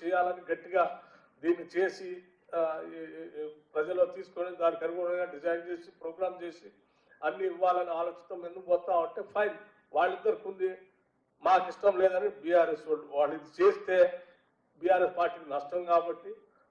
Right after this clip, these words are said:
మేమంతా ఏదో నష్టపోతాం కాబట్టి ఇది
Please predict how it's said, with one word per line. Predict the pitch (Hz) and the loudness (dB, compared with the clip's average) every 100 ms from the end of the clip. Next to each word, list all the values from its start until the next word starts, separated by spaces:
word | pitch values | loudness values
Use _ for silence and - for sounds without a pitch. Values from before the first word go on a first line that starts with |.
| - | -8
మేమంతా | 147 170 170 175 | 0 2 2 2
ఏదో | 175 170 165 156 - _ _ - | 2 2 -2 -4 -10 _ _ -6
నష్టపోతాం | 135 - 170 165 170 | -6 -6 -4 -4 -4
కాబట్టి | 156 170 214 | -4 -6 -6
ఇది | 214 202 | -16 -16